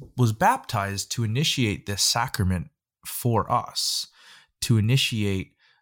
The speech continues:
the sacrament which, which brings us, uh, not only, uh, cleanses us from original sin, but welcomes us into the body of Christ, into the church.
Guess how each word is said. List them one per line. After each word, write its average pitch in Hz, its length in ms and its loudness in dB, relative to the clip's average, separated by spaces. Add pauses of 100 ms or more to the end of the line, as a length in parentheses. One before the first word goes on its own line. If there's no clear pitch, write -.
the 107 120 0
sacrament 143 480 2
which, - 400 -4
which 110 240 -6
brings 131 460 2
us, 98 500 -2
uh, 107 80 -4
not 147 240 2
only, 123 560 0
uh, 95 160 -2
cleanses 143 440 2
us 104 160 -2
from 101 160 -4
original 95 360 -6
sin, 101 260 -2 (400)
but - 80 -10 (100)
welcomes 139 360 4
us 113 160 2
into 104 720 0 (240)
the 107 80 -2
body 98 280 2
of 85 100 -8
Christ, - 500 -4
into 107 180 -2
the 92 100 -10
church. - 680 -8